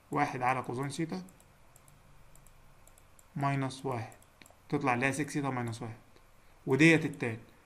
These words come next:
التان بتحمل ساين، واحد هيقول لي بتحمل كوزين، بس هي بتحمل ساين في الأساس،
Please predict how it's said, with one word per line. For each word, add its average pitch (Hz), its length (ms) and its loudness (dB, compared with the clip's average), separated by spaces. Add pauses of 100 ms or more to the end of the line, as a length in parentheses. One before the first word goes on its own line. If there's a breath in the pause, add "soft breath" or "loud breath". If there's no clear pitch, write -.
(140)
التان 226 640 8 (320)
بتحمل 165 580 8
ساين، 190 220 10
واحد 202 140 10
هيقول 202 140 10
لي 208 60 6
بتحمل 196 300 4
كوزين، 165 420 6
بس 139 140 2
هي 202 60 10
بتحمل 202 360 4
ساين 208 180 6
في 175 100 4
الأساس، 156 500 2